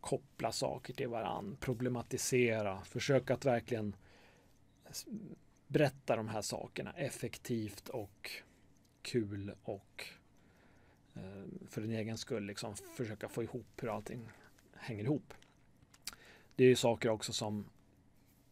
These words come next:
kommer på tentan såklart, så att det, två flugor i en smäll. Ha det bra nu, så hörs vi alltså inte veckan som kommer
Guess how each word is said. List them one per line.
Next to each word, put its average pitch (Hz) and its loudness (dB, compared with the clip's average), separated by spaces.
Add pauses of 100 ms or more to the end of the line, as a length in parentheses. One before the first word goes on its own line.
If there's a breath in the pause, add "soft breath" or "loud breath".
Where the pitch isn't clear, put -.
(120)
kommer 110 0
på 117 -4
tentan 151 6
såklart, - -8
så - -4
att 110 -8
det, 110 -2 (1160 loud breath)
två 160 12
flugor 143 12
i 135 12
en 127 10
smäll. 117 4 (1600 soft breath)
Ha 135 8
det 123 6
bra 120 8
nu, 110 0
så 107 2 (100)
hörs - -2
vi 127 0
alltså 113 -2 (1000 soft breath)
inte 139 8
veckan 151 10
som 113 -2
kommer 170 6